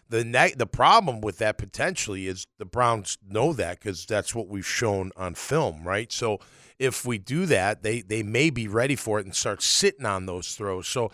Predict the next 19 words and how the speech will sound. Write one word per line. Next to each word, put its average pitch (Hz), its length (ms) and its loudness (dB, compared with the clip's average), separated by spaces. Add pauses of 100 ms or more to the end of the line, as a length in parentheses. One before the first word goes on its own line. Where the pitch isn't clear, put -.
(240)
I 131 80 -6
think 180 100 4
it's 185 120 0
gonna 185 160 4
be 160 120 4
a 143 40 4
chess 151 420 2
match. 110 360 0
But 143 100 -2
at 120 80 -8
the 170 80 4
end 214 100 2
of 214 80 4
the 180 80 4
day, 180 100 4
look, 135 300 2 (540)
um, 127 460 4 (100)
their, 135 320 -2
their 196 380 4